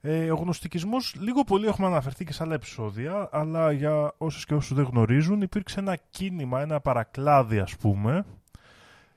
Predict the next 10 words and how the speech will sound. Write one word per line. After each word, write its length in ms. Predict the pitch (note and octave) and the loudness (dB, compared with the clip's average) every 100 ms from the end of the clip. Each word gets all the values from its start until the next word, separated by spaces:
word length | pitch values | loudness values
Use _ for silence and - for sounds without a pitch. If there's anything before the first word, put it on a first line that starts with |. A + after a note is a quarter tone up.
| _ | _
της 340 | - D#3 - - | -6 -4 -4 2
πολύμορφης 600 | C#3 F3 G3+ E3+ C3 - | 4 4 2 0 -2 -8
χριστιανικής 480 | - B2 G#2+ A2+ - | -6 -6 -4 -8 -6
κοινότητας 460 | A2+ A#2+ A2+ G#2+ | -2 0 0 -6
εκεί 180 | - B2 | -6 -8
στις 160 | - G#2 | -6 -6
αρχές 420 | - A#2 G2+ - | -6 -6 -6 -6
της. 360 | D3 F#3+ - - _ _ _ _ _ _ _ _ _ _ _ _ - - - - - _ - | -8 -8 -10 -18 _ _ _ _ _ _ _ _ _ _ _ _ -20 -20 -20 -20 -20 _ -2
Και 640 | E3 E3+ E3+ E3+ E3+ E3 - _ _ _ _ - - _ _ _ _ _ | 2 2 2 2 2 0 -4 _ _ _ _ -20 -20 _ _ _ _ _
ουσιαστικά 880 | - E3+ E3+ - - - F#3+ F3+ A3 | 0 2 2 -2 -4 -4 0 2 0